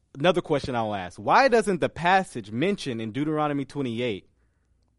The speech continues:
the main thesis of theirs, that Israel will forget her identity? If that's the, like, if that's, like, a key point, why doesn't the author mention that? You know, uh,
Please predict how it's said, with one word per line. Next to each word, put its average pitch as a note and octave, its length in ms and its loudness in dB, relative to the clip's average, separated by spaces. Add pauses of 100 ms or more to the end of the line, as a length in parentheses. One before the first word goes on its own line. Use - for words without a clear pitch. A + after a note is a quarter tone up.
(120)
the A#2+ 160 -4
main F3 380 2
thesis F#3 580 -4
of A2+ 140 -10
theirs, F2+ 460 -8 (280)
that B2+ 220 -4
Israel D#3 420 0
will A#2+ 160 -2
forget C3 320 -6
her B2 120 0
identity? G2+ 600 -6 (1400)
If D3+ 200 -4
that's C4 300 8
the, F3+ 180 0 (120)
like, F3+ 320 4
if D#3 140 -2
that's, - 320 4
like, G3+ 300 2
a C3 100 -2
key A3+ 380 -2
point, A3 440 -2
why F#3 260 4
doesn't F3+ 320 2
the C3+ 160 -2
author B2+ 440 0 (320)
mention D3+ 440 -4
that? E2+ 200 -10 (2750)
You A2+ 120 -8
know, C#3 400 -4
uh, A2+ 460 -6